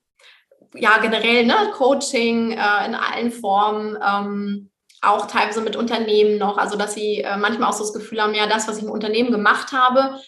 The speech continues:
das kann ich ja auch eigentlich, äh, selbstständig machen.“ Also das, das ist auch öfter mal so, also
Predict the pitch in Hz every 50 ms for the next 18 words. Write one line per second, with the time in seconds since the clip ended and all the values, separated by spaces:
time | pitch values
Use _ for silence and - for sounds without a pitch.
0 | _ _ - 240 247 247 - - - 254 233 233 233 - - - 208 214 208 208
1 | 220 220 - - - 208 202 190 190 190 196 202 240 240 - - 247 254 254 240
2 | 240 240 233 226 240 - 254 247 233 208 208 208 208 202 202 202 - - - -
3 | 196 196 196 196 - - - 233 - - - - - 226 214 214 208 208 202 202
4 | 214 208 185 185 185 190 185 -